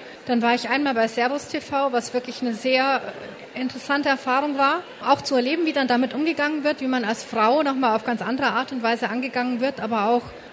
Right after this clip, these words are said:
E-Mails bekommt, wirklich sehr massiv unter der Gürtellinie, teilweise auch strafbar und so. Und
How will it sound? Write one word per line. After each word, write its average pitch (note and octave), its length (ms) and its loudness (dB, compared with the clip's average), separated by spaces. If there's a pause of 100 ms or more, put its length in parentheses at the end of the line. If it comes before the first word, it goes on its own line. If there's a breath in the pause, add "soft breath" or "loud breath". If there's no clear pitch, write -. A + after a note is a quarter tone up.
(120)
E-Mails C4+ 640 4
bekommt, B3 560 2 (220)
wirklich B3+ 280 0 (180)
sehr B3+ 200 4
massiv C4 400 -4
unter B3 240 -2
der A#3 140 2
Gürtellinie, A#3+ 600 0
teilweise A#3 560 0
auch A3 160 0
strafbar A3+ 600 0
und A#3 120 0
so. A#3+ 100 2
Und A3+ 260 0